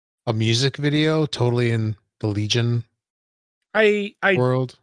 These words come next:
Speaker 2: I saw that. Yeah, I didn't see the video, but
Speaker 1: Yeah.
Speaker 2: I saw the news story talking about it.
Speaker 1: Yeah, that was pretty cool. So you can see, I, I wonder,
Speaker 2: <laughs>
Speaker 1: I wonder what engine they use. They use their own, right?
Speaker 2: Um,
Speaker 1: It's
Speaker 2: I
Speaker 1: not
Speaker 2: think so.
Speaker 1: like,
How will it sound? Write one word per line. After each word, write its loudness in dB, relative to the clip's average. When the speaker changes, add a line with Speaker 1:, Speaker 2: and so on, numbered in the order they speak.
Speaker 2:
I 0
saw 0
that. -2
Yeah, -2
I 0
didn't -4
see -6
the -4
video, -4
but -8
Speaker 1:
Yeah. 0
Speaker 2:
I 0
saw 0
the -2
news -4
story -2
talking -8
about -8
it. -10
Speaker 1:
Yeah, -4
that -4
was -2
pretty -4
cool. -8
So -4
you -4
can -8
see, -6
I, -4
I -6
wonder, -4
Speaker 2:
<laughs> -18
Speaker 1:
I -2
wonder 0
what 2
engine -2
they -4
use. -8
They -2
use 0
their 0
own, -2
right? -8
Speaker 2:
Um, 4
Speaker 1:
It's -2
Speaker 2:
I 0
Speaker 1:
not 2
Speaker 2:
think -2
so. 0
Speaker 1:
like, -4